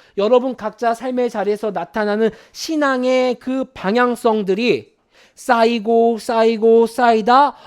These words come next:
어느 지점에서, 혹 성경에서 이런 표현도 하시죠. 그 기-, 그 기한이 찼을 때 하나님께서 이방 민족들을 벌할 때 이런 말을 하죠.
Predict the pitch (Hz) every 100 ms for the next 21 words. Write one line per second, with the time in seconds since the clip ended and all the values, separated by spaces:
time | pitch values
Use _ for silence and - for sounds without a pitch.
0 | - 190 208 247 285 - - 196 180 262
1 | 240 196 - 135 110 _ _ _ _ _
2 | - 285 _ _ _ _ _ - 233 226
3 | 214 185 185 190 214 196 175 156 156 143
4 | 185 226 _ _ - 254 247 - - 202
5 | 208 214 _ - 226 226 220 _ - 202
6 | 220 220 208 - - 269 240 185 151 117
7 | _ _ _ _ _ _ _ _ _ _
8 | _ _ _ _ _ _ _ 233 226 208
9 | 208 190 190 180 208 233 226 214 196 -
10 | 202 202 202 - 160 175 156 170 190 165
11 | 156 139 135